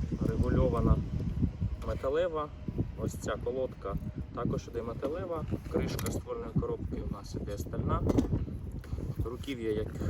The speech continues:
зазвичай у всіх, іде нейлоновий, гачок, е, скоба, кнопка скидання, іде металева. Приклад металевий, сам корпус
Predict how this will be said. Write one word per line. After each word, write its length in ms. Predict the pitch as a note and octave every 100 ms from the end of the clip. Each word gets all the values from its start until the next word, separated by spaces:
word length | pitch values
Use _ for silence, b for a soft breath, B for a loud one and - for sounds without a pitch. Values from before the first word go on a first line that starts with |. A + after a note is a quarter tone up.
| -
зазвичай 560 | B2+ A2 A2+ - B2 G#2
у 20 |
всіх, 460 | - B2 - - - - -
іде 200 | - A2
нейлоновий, 640 | A2+ B2 E3+ F3+ D3+ C#3
гачок, 400 | - - - - - - - A2+
е, 40 |
скоба, 500 | - - G#2+ - C#3 - B B B B B -
кнопка 320 | - - -
скидання, 600 | - - - - - -
іде 160 | - -
металева. 500 | - - A2 G2 F#2
Приклад 360 | B2 - C#3
металевий, 520 | C#3+ C#3 C#3+ F#3+ E3 D3+ B B B
сам 260 | - C3+ B2+
корпус 560 | D#3 E3 - C3+ -